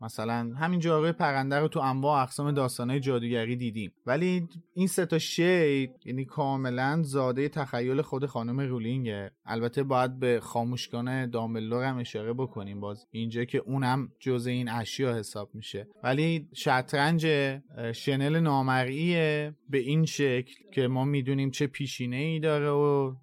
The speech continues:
چه جوری البته در آینده تو کتابا می‌خونیم، ولی خب به این شکل این شنل جادویی و این آینه است. اینا کاملاً زادهٔ تخیل خود خانم رولینگه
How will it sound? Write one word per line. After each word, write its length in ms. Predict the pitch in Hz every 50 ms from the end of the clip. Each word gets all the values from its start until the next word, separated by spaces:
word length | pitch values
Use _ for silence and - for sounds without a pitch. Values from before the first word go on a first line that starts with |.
| _
چه 180 | - - 139 123
جوری 380 | 117 120 123 117 117 117 120 117
البته 400 | 117 113 113 113 110 - 117 113
در 200 | 117 113 113 107
آینده 640 | 107 110 110 110 107 107 107 110 117 123 123 127 127
تو 120 | - - 120
کتابا 400 | 127 117 113 117 113 110 113 110
می‌خونیم، 500 | 113 113 110 - - 110 110 113 110 113
ولی 200 | 117 120 127 127
خب 200 | - 120 117 123
به 60 | 120 113
این 260 | 92 123 135 131 123
شکل 420 | - - - 135 139 139 135 - -
این 140 | 135 139
شنل 420 | 131 - - 127 123 127 135 147 151
جادویی 440 | 151 156 147 143 139 143 147 151 143
و 100 | 135 135
این 240 | 127 131 143 151
آینه 360 | 113 123 123 117 117 113 113 113
است. 240 | 107 104 - - -
اینا 200 | - 131 143 156
کاملاً 720 | 156 - 165 156 139 135 139 135 135 139 143 147 165 170 160
زادهٔ 440 | 139 139 143 135 131 123 131 143 151
تخیل 560 | 151 165 151 135 - 127 123 123 127 139 147
خود 260 | 160 - - 139 135 151
خانم 380 | 139 - 131 120 127 135 151
رولینگه 880 | 160 156 135 131 123 120 123 139 147 139 127 113 107 107 107 107 107